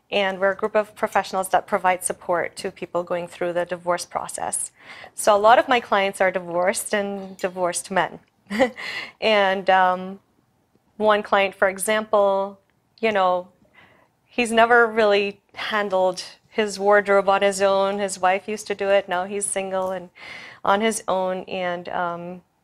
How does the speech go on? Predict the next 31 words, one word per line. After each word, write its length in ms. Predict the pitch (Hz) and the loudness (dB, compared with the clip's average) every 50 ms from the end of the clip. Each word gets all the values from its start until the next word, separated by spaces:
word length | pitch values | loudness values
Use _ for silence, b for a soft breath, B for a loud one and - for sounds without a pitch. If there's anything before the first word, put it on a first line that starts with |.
| _ _ _ | _ _ _
needed 340 | 202 208 214 202 214 208 - | -2 -2 2 2 0 0 0
some 160 | 220 214 208 | -2 -2 2
guidance 500 | 190 180 180 180 180 196 196 202 196 - | 4 4 4 4 2 0 -2 -2 -2 -4
and 140 | 185 180 180 | -4 -4 -4
direction 540 | 180 180 175 175 175 - - - 185 190 185 | -4 0 0 0 0 0 -4 -8 -6 -6 -4
as 220 | 175 180 175 - | -4 -4 -6 -6
to, 260 | - - 180 170 165 165 | -4 -4 -2 -2 -2 -2
like, 240 | 170 165 165 - _ _ _ _ - | -4 -6 -6 -8 _ _ _ _ -6
just 180 | - 202 - | -6 -6 -2
basically 460 | - 214 202 - - 202 - 202 190 180 | -2 -2 -2 -2 -6 -4 -2 -2 -2 0
getting 300 | 170 185 180 185 185 180 | 0 -2 -2 -2 -2 -4
it 120 | 170 - | -6 -6
set 180 | - - 170 170 | -2 0 2 2
up 180 | 208 247 - - | 2 2 2 0
right. 260 | 165 160 160 165 - _ | 0 0 -2 -6 -8 _
He 120 | - 202 | -14 -14
traveled 380 | 190 - - 170 170 170 196 202 | -6 0 2 2 2 2 2 0
a 80 | 226 208 | 0 2
lot, 320 | 196 175 175 175 175 - - b b b b b b b b b | 4 4 4 4 2 0 -6 b b b b b b b b b
so 140 | - - 190 | -2 2 4
I 80 | 185 190 | 4 4
helped 300 | 185 208 196 185 - - | 4 2 2 0 2 0
him 340 | 202 190 185 185 190 185 B B B B B B B | 0 0 0 -2 -8 -10 B B B B B B B
identify 840 | 185 208 196 - 202 190 202 196 - 202 185 180 180 180 170 - - _ - - | 0 0 2 2 0 0 0 0 4 6 6 6 6 4 2 -2 -8 _ -18 -16
his 220 | - - 220 208 - | -4 -4 -4 -4 -4
traveling 600 | - - 220 202 196 202 196 202 208 208 214 214 | 0 4 6 6 6 6 4 2 2 2 0 0
wardrobe 380 | 208 208 214 220 - 233 226 214 | 0 0 0 2 0 0 2 2
as 140 | 208 190 185 | 2 0 0
opposed 440 | 190 - - 196 180 175 175 - - | -4 -6 -4 -4 -4 -4 -4 -8 -10
to 160 | - 190 180 | -10 -8 -6
his, 640 | 170 180 175 170 165 170 165 - - - - - | -4 -4 -4 -4 -4 -4 -4 -2 -2 -2 -4 -6